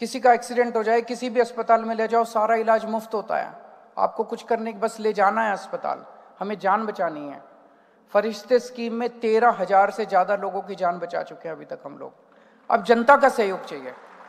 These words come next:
सारी जनता को मिलके इसमें साथ देना है। चौथी चीज,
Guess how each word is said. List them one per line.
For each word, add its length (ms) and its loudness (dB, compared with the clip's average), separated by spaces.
सारी 220 4
जनता 300 2
को 120 2
मिलके 340 -2
इसमें 240 -8
साथ 300 -8
देना 200 -18
है। 180 -20
चौथी 400 8
चीज, 380 -6